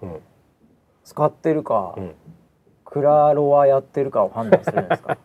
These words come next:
Speaker 1: <laughs> クラロワはやってないと思います。
Speaker 2: <laughs>
Speaker 1: 試験ですから。
Speaker 2: あ、そうか。
Speaker 1: はい。で、それで、
Speaker 2: うん。
Speaker 1: ちょっと魔が差して検索しちゃった人も
Speaker 2: やるでしょ、やるっしょ。
Speaker 1: あ、捕まってましたよ。
Speaker 2: 捕まるんだ。
Speaker 1: うん。
Speaker 2: へ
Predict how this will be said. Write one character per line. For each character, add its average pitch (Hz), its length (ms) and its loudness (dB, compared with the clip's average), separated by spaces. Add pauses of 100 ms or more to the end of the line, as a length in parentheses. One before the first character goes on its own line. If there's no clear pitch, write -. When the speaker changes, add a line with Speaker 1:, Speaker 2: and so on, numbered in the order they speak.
(240)
Speaker 1:
<laughs> - 320 -20
ク 104 60 -8
ラ 120 100 0
ロ 131 140 2
ワ 120 140 4
は 101 100 2
や 92 120 -2
っ 120 120 -6
て 165 100 4
な 160 100 6
い 123 60 2
と 80 60 -6
思 - 120 -10
い - 60 -10
ま - 100 -16
す。 - 140 -20
Speaker 2:
<laughs> - 80 -18
Speaker 1:
試 - 60 -18
験 98 180 2
で - 60 -18
す - 120 -20
か 123 80 -12
ら。 110 60 -10
Speaker 2:
あ、 107 40 -12
そ 107 140 -10
う 98 40 -16
か。 - 140 -20 (100)
Speaker 1:
は 87 80 -6
い。 - 60 -14 (460)
で、 160 80 2
そ 214 120 4
れ 214 80 4
で、 208 300 4
Speaker 2:
う 147 60 -12
ん。 117 240 -10 (320)
Speaker 1:
ち - 80 -20
ょ - 20 -20
っ - 60 -20
と 104 100 -10
魔 95 140 -2
が 110 80 -2
差 113 160 -4
し - 80 -20
て 80 180 -12
検 117 240 -2
索 - 180 -10
し - 60 -20
ち 104 80 -2
ゃ 98 40 0
っ 92 40 -4
た - 80 -2
人 202 100 8
も 214 80 10
Speaker 2:
や 233 60 6
る 269 80 4
で 214 120 4
し 127 80 -6
ょ、 135 40 -2
や 143 240 4
る 190 100 0
っ - 40 -4
し - 180 -14
ょ。 - 140 -16
Speaker 1:
あ、 139 120 2
捕 139 220 2
ま 131 100 4
っ 117 40 -8
て - 80 2
ま 117 80 2
し - 60 -18
た - 40 -12
よ。 - 80 -18 (1200)
Speaker 2:
捕 - 180 -18
ま 117 200 -14
る 113 160 -14
ん 98 140 -18
だ。 - 220 -16
Speaker 1:
う - 40 -8
ん。 - 40 -6
Speaker 2:
へ 80 40 -10